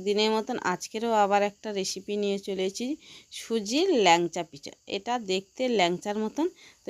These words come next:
কিভাবে বানাবো সেটা তোমরা দেখতে থাকো আর সঙ্গে থাকো। তো এই পিঠাটা খেতে কিন্তু অসম্ভব মজার। তো বন্ধুরা, প্রথম থেকে শেষ পর্যন্ত দেখার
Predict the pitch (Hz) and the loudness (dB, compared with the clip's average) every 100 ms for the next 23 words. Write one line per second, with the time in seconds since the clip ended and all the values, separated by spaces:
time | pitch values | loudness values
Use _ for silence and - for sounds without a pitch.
0 | 202 - 202 214 208 220 202 185 185 226 | -12 -8 0 2 2 2 2 2 -2 -6
1 | - 190 185 196 196 202 185 175 175 196 | -10 -10 -10 -6 -4 -4 -4 -8 -8 -12
2 | 196 196 240 247 196 - 185 175 165 165 | -10 -12 -8 -6 -6 -6 -6 -6 -8 -10
3 | 156 _ _ _ _ _ _ _ 196 196 | -20 _ _ _ _ _ _ _ -2 2
4 | 190 131 214 220 190 202 196 220 - 175 | 2 2 0 -2 -6 -6 -4 -6 -6 -6
5 | 202 208 208 214 180 160 - 196 208 214 | -6 -6 -6 -2 -2 -4 -6 -6 -4 -2
6 | 202 190 277 - - - _ - 185 190 | -2 -2 -6 -8 -20 -20 _ -10 -4 -2
7 | 190 208 262 359 _ - 180 196 190 214 | -2 0 -2 -2 _ -12 -6 -6 -6 -6
8 | 226 196 185 190 190 202 208 196 202 254 | -6 -4 -6 -6 -4 -4 -4 -6 -6 -8